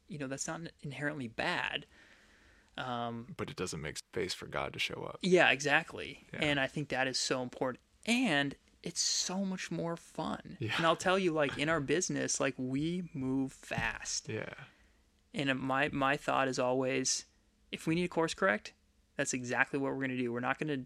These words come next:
Speaker 1: drive this thing in the ground. We're gonna, we're gonna work harder. We're gonna serve people better. We're gonna love people more. And it's just moving fast.
Speaker 2: Mm-hmm.
Speaker 1: And, you know,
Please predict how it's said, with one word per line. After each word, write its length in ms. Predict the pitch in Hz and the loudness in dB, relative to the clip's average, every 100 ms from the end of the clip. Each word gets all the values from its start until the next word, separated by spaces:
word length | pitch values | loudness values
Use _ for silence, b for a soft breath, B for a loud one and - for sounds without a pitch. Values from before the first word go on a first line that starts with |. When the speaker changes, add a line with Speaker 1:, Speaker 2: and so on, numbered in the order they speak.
| - | -6
Speaker 1:
drive 280 | - 123 135 | -2 0 0
this 120 | 135 | -2
thing 140 | 143 | -2
in 80 | 131 | -4
the 40 | 123 | -4
ground. 360 | 123 120 131 | -4 -4 -4
We're 80 | 123 | -4
gonna, 220 | 127 120 - - | -4 -4 -8 -10
we're 100 | 143 | -6
gonna 140 | 127 120 | -4 -2
work 240 | 123 123 | -4 -4
harder. 300 | - 127 127 | 0 0 0
We're 100 | 127 127 | -2 -4
gonna 120 | 117 | -2
serve 400 | - - 127 131 | -2 0 -2 -2
people 280 | 143 131 123 | -2 -2 -2
better. 340 | 123 123 131 | 0 0 -2
We're 120 | 127 | -4
gonna 120 | 123 | -4
love 320 | 117 117 120 120 | -4 -2 -2 0
people 240 | 139 131 | -2 -2
more. 420 | 123 117 120 175 B B B B B B B - | -4 -4 -4 -6 B B B B B B B 0
And 420 | 131 127 127 127 - - | 2 4 2 -2 -8 -10
it's 180 | 156 | -4
just 240 | - 151 - | -2 -2 -4
moving 520 | 139 143 139 143 127 - - _ _ _ _ - | -4 -2 -2 -4 -6 -10 -20 _ _ _ _ -6
fast. 640 | 151 165 - - - - | -2 0 -2 -4 -6 -4
Speaker 2:
Mm-hmm. 560 | 127 110 104 110 104 104 110 - | -6 -6 -8 -10 -8 -10 -12 -8
Speaker 1:
And, 380 | 139 131 123 123 | -4 -4 -4 -6
you 140 | 143 | -6
know, 100 | 135 | -6